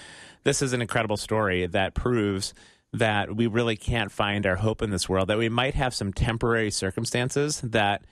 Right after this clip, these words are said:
we can lean into a bit and be grateful for and, and take some joy from. But boy, oh boy,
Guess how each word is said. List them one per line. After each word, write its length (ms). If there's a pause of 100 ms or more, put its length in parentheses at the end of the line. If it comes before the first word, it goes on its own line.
(320)
we 180
can 220
lean 220
into 300
a 60
bit 280
and 120
be 100
grateful 380
for 340
and, 220
and 200
take 160
some 180
joy 240
from. 400
But 220
boy, 220
oh 100
boy, 340